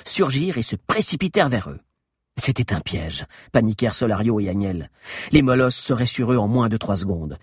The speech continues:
les déchiquèteraient en deux secondes supplémentaires. Ils bondissaient déjà pour leur saisir la gorge. Cinq carreaux d'arbalète se plantèrent dans le poitrail des chiens, les tuant avant même qu'ils ne retombent sur le sol. Dans l'instant qui suivit, quatre nouvelles flèches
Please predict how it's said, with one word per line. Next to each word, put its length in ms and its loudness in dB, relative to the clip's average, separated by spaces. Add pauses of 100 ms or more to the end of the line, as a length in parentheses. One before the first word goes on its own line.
(120)
les 120 4
déchiquèteraient 640 0
en 120 0
deux 200 -2
secondes 400 0
supplémentaires. 800 -2 (300)
Ils 120 4
bondissaient 380 2
déjà 280 0
pour 140 -4
leur 140 -2
saisir 280 -2
la 120 -4
gorge. 400 -10 (640)
Cinq 360 0
carreaux 280 2
d'arbalète 560 2
se 160 0
plantèrent 500 2
dans 80 0
le 80 2
poitrail 480 -2
des 120 -8
chiens, 360 -6 (300)
les 120 4
tuant 440 2
avant 240 4
même 320 2
qu'ils 140 0
ne 80 4
retombent 360 0
sur 140 -4
le 80 -4
sol. 400 -10 (640)
Dans 120 2
l'instant 340 0
qui 140 -6
suivit, 400 -4 (480)
quatre 400 2
nouvelles 280 2
flèches 560 -2